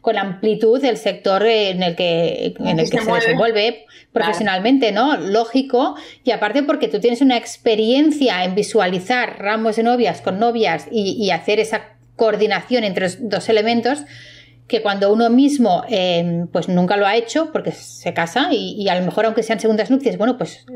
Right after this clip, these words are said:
Speaker 1: por segunda vez, pero tampoco es una cosa que hagas cada fin de semana.
Speaker 2: No, no, no, por supuesto.
Speaker 1: Ergo, eh,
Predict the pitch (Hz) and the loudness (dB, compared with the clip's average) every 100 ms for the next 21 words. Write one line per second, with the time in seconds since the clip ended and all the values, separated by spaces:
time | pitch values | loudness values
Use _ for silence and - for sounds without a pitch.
0 | 226 - 185 - 190 208 - 226 269 196 | -16 -8 -8 -4 -2 0 0 0 0 -2
1 | 180 170 202 240 - 277 220 226 220 190 | -2 -2 -2 -2 -2 0 0 -2 -2 -2
2 | 180 208 180 196 185 175 180 285 294 - | -2 -6 -6 -4 -4 -4 -2 0 0 -2
3 | - - - - - - 131 123 147 147 | -16 -20 -20 -20 -20 -10 -8 -6 -4 -6
4 | 139 139 139 156 143 - _ _ _ _ | -6 -10 -8 -8 -8 -12 _ _ _ _
5 | _ _ 262 226 233 320 - 208 185 - | _ _ -2 0 -2 -2 -2 -2 -2 -2